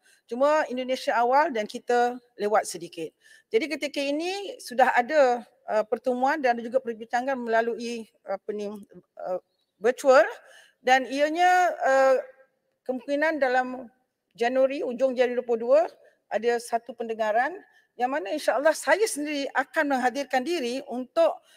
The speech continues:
memberikan pembentangan yang lebih khusus dan lebih jelas tentang kedudukan industri sawit kita dalam negara ini.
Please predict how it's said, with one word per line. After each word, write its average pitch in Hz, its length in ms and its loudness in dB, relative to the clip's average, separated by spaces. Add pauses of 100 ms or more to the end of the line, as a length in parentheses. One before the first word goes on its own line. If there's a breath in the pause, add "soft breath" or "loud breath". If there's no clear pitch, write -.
(120 soft breath)
memberikan 285 560 2
pembentangan 277 720 2
yang 262 160 2
lebih 247 320 -2 (240)
khusus 359 560 -2
dan 240 240 0
lebih 240 160 -2
jelas 339 480 2 (420 loud breath)
tentang 262 260 0
kedudukan 269 720 0 (160)
industri 254 400 -4
sawit 320 400 0
kita 247 160 -4
dalam 208 240 0
negara 180 320 0
ini. 156 240 -14